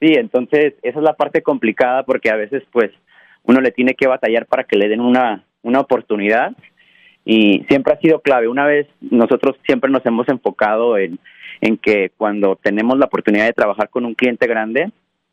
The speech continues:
nomás les pedimos una oportunidad de que nos prueben, de que nos traten, de que vean de lo que se trata Intermex,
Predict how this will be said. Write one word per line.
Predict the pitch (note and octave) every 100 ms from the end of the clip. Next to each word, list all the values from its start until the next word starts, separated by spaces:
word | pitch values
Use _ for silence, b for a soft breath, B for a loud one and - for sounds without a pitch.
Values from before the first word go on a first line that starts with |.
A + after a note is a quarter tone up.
| _ _
nomás | G#2 G#2 A#2 C#3+
les | E3+ E3+
pedimos | C3 C3 C3+ C#3
una | C#3
oportunidad | C#3 C3+ G#2+ A2+ G#2+ A2
de | A#2+
que | A2+
nos | F#2+ -
prueben, | A#2 A#2+ B2+ B2
de |
que | - F#2+
nos | F2+ -
traten, | A#2+ A#2+ B2+
de | A2+
que | - F#2+
vean | G#2 A#2+
de | A#2+
lo | A2
que | -
se | F#2+ F#2
trata | G#2+ G#2 A#2+
Intermex, | G2+ F2+ G#2+ C#3